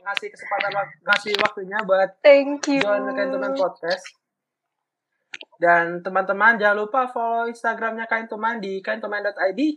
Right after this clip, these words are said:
Speaker 1: Dan jangan lupa follow Spotify kita juga di Kantoman Podcast.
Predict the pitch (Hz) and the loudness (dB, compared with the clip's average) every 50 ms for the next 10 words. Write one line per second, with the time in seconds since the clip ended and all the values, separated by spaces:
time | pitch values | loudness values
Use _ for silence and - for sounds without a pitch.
0 | _ _ _ 175 165 180 175 175 175 180 180 180 180 180 180 190 180 185 - 202 | _ _ _ -8 -4 -4 -2 0 0 0 2 0 -2 -2 0 -2 -2 2 2 2
1 | 202 208 208 202 202 196 190 190 190 - - - 202 196 - 202 - 202 190 196 | 4 4 6 6 6 4 4 0 -2 -4 -4 -6 -4 -4 -4 -4 -4 -4 -2 -4
2 | 202 - 202 190 175 185 175 196 226 247 240 - - _ _ - 165 165 170 170 | -4 -4 -4 -4 -4 -4 -4 0 2 2 0 0 -4 _ _ -10 -4 -2 -2 -2
3 | 170 165 185 180 180 180 180 175 180 185 185 185 180 180 180 180 175 175 156 143 | -2 0 0 -2 0 0 -2 -2 -2 -2 -2 -4 -6 -8 -8 -8 -4 -4 -4 -4
4 | - - - 160 190 - - - | -4 -4 -2 -2 -2 -2 -6 -20